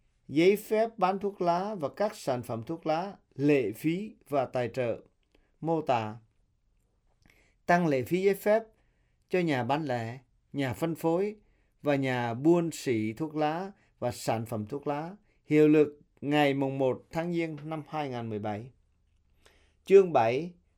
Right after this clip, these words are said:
năm hai ngàn mười sáu S B số hai X số năm Lino. Đề tài:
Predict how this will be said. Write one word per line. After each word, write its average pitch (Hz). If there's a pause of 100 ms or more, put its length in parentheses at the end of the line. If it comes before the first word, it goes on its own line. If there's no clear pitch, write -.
năm 165
hai 165
ngàn 127
mười 113
sáu 139 (1040)
S 175
B 151 (480)
số 165
hai 156 (580)
X - (320)
số 151
năm 156 (680)
Lino. 147 (680)
Đề 139
tài: 127